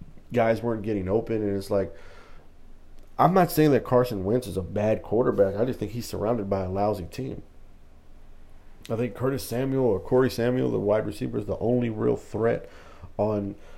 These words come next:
the Washington Commanders offense, but he wasn't getting open. And they didn't really have a whole lot of offense. And then the Bears, the Bears are a pretty good team. They're a,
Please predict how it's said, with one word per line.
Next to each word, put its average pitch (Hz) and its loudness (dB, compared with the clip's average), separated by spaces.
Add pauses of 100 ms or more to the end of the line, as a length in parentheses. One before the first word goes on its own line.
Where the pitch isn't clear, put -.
(160)
the 101 -4
Washington 101 0
Commanders 101 -2
offense, 95 0
but 92 -2
he 104 -6
wasn't 101 0
getting 87 -4
open. 92 -4 (680)
And 92 -2
they 110 0
didn't 151 0
really 147 0
have 135 0
a 113 2
whole 127 2
lot 123 2
of 107 -2
offense. - -4
And 107 -2
then 139 2
the 120 0
Bears, 143 0
the 160 2
Bears 208 4
are 139 2
a - -4
pretty 139 0
good 110 0
team. 175 0
They're 147 4
a, 107 0